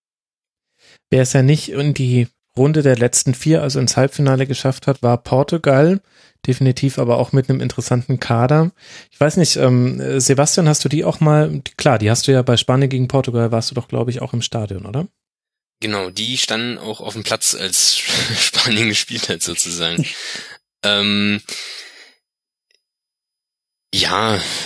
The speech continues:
Speaker 2: äh, Portugal, ganz interessante Truppe. Die hatten so ein bisschen dann auch das Problem mit dem Wettbewerb, dass halt einfach nur der S-,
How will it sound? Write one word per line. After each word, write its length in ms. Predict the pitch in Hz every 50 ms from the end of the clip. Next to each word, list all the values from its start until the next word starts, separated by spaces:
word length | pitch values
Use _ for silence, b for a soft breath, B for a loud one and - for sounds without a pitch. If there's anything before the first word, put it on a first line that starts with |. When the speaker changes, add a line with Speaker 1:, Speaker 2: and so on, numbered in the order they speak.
| B -
Speaker 2:
äh, 100 | 95 101 -
Portugal, 1120 | - 95 95 - - - 117 110 107 110 110 107 104 101 98 95 90 92 87 73 76 82
ganz 260 | - 92 92 92 - -
interessante 460 | 107 101 - - - 104 101 - -
Truppe. 420 | - - 110 - - 120 110 104
Die 120 | 101 101 92
hatten 220 | 104 - 113 107
so 80 | 107 104
ein 60 | 104
bisschen 600 | 98 - - - 107 104 101 101 101 98 98 87
dann 180 | - 95 95 95
auch 220 | 64 - - -
das 180 | - - 95 -
Problem 400 | - - 92 - 95 98 101 101
mit 140 | 95 92 95
dem 680 | 95 92 92 92 92 90 87 80 - - - 85 82 -
Wettbewerb, 420 | 101 - - - 101 98 92 -
dass 180 | - - - -
halt 140 | 101 -
einfach 240 | - 98 - - 98
nur 180 | 101 104 101 98
der 360 | 98 95 92 92 92 92 92
S-, 180 | 92 90 92